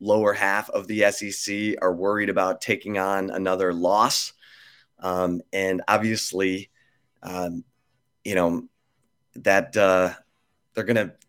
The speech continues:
if, if you add a ninth conference game, you're going to add eight, uh, conference losses, uh, in the S E C. So, um, it's,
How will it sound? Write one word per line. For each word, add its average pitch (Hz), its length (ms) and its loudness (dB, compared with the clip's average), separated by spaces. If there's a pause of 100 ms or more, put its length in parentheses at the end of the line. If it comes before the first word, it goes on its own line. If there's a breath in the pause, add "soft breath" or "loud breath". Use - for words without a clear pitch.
(140)
if, 107 120 -6 (240)
if - 140 -16
you 98 180 -8
add 117 300 4
a 110 60 4
ninth 110 360 0
conference 101 440 -4
game, 95 340 -2
you're 92 120 -4
going 95 260 -6
to 82 120 -14 (100)
add 101 360 0 (100)
eight, 104 400 -8 (840 soft breath)
uh, 85 220 -12 (320)
conference 107 380 -2
losses, - 720 0 (140)
uh, 90 200 -12
in 104 140 -6
the 98 180 -4
S 107 240 0
E 113 80 -4
C. 107 460 0
So, 101 540 2 (520 soft breath)
um, 95 420 -2
it's, - 440 -8